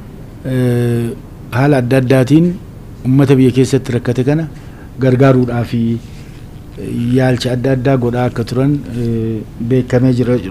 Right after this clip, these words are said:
torban kana. Kanaan ala, eh, Saawud irraa jidduu kana nama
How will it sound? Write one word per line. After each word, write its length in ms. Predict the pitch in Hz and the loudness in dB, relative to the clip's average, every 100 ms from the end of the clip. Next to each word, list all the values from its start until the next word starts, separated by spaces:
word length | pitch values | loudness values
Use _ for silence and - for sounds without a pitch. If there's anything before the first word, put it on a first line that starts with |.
| 110 | -8
torban 360 | 92 117 113 120 | -2 0 2 2
kana. 180 | 110 95 - - - - - - - - | 0 -4 -10 -16 -16 -16 -16 -16 -14 -2
Kanaan 320 | 131 139 151 | 2 4 6
ala, 320 | 208 160 80 - - - - - - - - | 6 4 0 -8 -14 -16 -16 -18 -18 -16 -12
eh, 520 | 120 131 127 127 127 | -4 -2 0 0 0
Saawud 440 | 117 - 143 156 143 | -4 2 6 6 6
irraa 360 | 143 139 147 | 4 6 4
jidduu 340 | 131 120 113 139 | 4 0 0 2
kana 580 | 127 117 107 104 98 95 - - - - - - - - - - - - - | 2 2 0 -2 -4 -8 -10 -16 -16 -18 -18 -18 -18 -16 -16 -16 -16 -16 -6
nama 640 | 131 135 139 131 117 107 | 0 4 4 4 2 -2